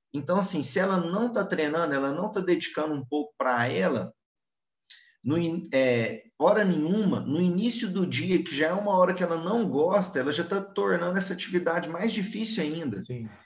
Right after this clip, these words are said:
Speaker 1: Então, assim, vamos começar, começando colocando dentro de um horário que a pessoa vai cumprir,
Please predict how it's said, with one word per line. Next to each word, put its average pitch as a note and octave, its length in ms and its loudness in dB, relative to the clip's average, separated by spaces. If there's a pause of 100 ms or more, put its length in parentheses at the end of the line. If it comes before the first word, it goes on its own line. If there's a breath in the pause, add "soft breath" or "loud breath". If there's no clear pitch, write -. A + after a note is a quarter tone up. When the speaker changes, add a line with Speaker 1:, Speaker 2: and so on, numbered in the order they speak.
(260 loud breath)
Speaker 1:
Então, G#3+ 220 0
assim, F3+ 680 -2 (420)
vamos G#3+ 460 2 (160)
começar, F3+ 1040 2
começando E3+ 560 0
colocando F#3 640 2
dentro C3+ 400 -2 (100)
de E3 140 0
um G3+ 140 0
horário F3 360 2
que - 60 -4
a D#3 60 -4
pessoa C3 400 -4
vai B2+ 160 2
cumprir, D3 560 -2